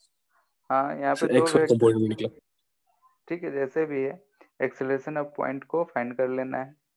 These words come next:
Speaker 1: तो यहाँ पे components ले लोगे तो यहाँ पे X और वाई में आ जाएगा, तो I cap plus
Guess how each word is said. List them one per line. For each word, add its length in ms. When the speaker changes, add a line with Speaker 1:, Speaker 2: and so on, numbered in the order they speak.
Speaker 1:
तो 60
यहाँ 140
पे 260
components 600
ले 180
लोगे 500
तो 300
यहाँ 200
पे 200
X 180
और 80
वाई 180
में 220
आ 100
जाएगा, 460
तो 120
I 220
cap 380
plus 460